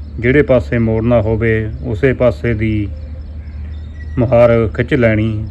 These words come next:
ਤੇ ਜੇਕਰ ਖਰਾਬ ਕਰਦਾ ਤਾਂ ਇਸੇ ਮੁਹਾਰ ਨਾਲ ਹੀ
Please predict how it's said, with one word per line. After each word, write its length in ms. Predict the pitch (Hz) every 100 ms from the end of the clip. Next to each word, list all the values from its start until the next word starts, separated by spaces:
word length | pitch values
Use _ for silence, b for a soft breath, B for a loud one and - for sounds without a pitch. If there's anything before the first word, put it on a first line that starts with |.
| -
ਤੇ 100 | 123
ਜੇਕਰ 380 | 113 117 127 117
ਖਰਾਬ 400 | 98 113 117 113
ਕਰਦਾ 520 | 117 107 110 107 107 - - - - B B B B B -
ਤਾਂ 120 | 123
ਇਸੇ 240 | 120 135
ਮੁਹਾਰ 400 | 120 113 117 117
ਨਾਲ 260 | 117 117 117
ਹੀ 380 | 113 117 113